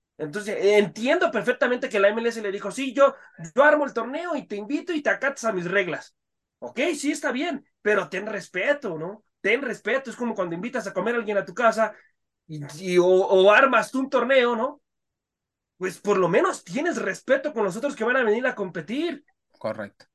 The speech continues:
Speaker 1: Entonces, me parece que la M L S queda más que demostrado que no se tomó en serio y le faltó muchísimo el respeto a la Liga M X, ¿eh?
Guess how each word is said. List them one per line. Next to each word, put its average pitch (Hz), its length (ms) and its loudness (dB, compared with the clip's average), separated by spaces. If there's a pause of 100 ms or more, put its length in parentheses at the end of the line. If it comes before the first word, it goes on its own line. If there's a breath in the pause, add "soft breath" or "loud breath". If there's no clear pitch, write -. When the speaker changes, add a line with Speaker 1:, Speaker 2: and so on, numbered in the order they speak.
(120)
Speaker 1:
Entonces, 160 600 -4
me 160 260 4
parece 165 380 -2
que 175 120 0
la 156 100 4
M 185 140 0
L 175 100 0
S 180 380 -2
queda 185 240 0
más 202 180 0
que 214 100 -4
demostrado 165 600 -2
que 175 120 -4
no 151 220 2
se 202 140 -8
tomó 156 280 -8
en 175 80 -8
serio 190 340 -4 (220 soft breath)
y 147 140 0
le 147 140 4
faltó 143 320 -2
muchísimo 196 560 -4
el 139 80 -2
respeto 180 520 -4 (320 soft breath)
a 139 140 0
la 139 140 2
Liga 151 280 2
M 139 280 -2
X, 135 260 -14
¿eh? 170 140 -14